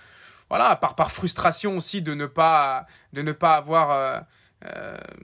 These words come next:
une bonne proie, une belle proie, une proie idéale, euh, voilà, de ne pas être rassasié, bah, il, euh,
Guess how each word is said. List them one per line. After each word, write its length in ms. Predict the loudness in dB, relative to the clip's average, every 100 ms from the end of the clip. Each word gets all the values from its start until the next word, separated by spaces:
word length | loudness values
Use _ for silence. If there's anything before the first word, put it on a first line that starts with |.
| -20 -10
une 160 | -6 2
bonne 300 | 4 4 0
proie, 340 | 2 4 4
une 120 | 2
belle 220 | 2 2 0
proie, 260 | 2 2
une 100 | 2
proie 220 | 0 0
idéale, 480 | 2 2 4 4 0 -14 -20 -20 -20 -6
euh, 240 | -4 -2
voilà, 360 | 2 4 4 0 _ _ _ -10
de 120 | -8
ne 60 |
pas 140 | 0 0
être 140 | 2
rassasié, 540 | -2 -2 -2 -4 -4 0
bah, 540 | 2 2 0 -4 -12 _ _ _ _ -14
il, 180 | -6
euh, 340 | -6 -6 -8